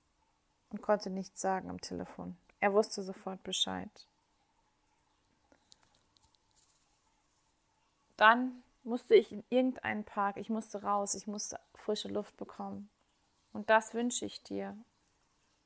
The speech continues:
Geh in, geh zu einem Ort, geh in die Stille, schließe die Augen und lass das Ganze erstmal sacken.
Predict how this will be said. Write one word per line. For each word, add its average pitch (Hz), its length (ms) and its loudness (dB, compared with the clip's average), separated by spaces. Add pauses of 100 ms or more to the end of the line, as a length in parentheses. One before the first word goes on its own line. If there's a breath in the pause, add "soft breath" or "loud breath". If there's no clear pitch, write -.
(140)
Geh 226 260 2
in, 214 120 -4 (180)
geh 262 180 4
zu - 200 -2
einem 208 320 -2
Ort, 202 560 0 (880)
geh 214 200 0
in 208 100 0
die 214 100 -2
Stille, 196 600 -2 (960)
schließe 226 420 -2
die 208 180 -10
Augen 202 680 4 (1500)
und 220 140 -6
lass 208 240 2
das 196 160 0
Ganze 190 340 -2
erstmal 190 360 -6
sacken. 190 520 -10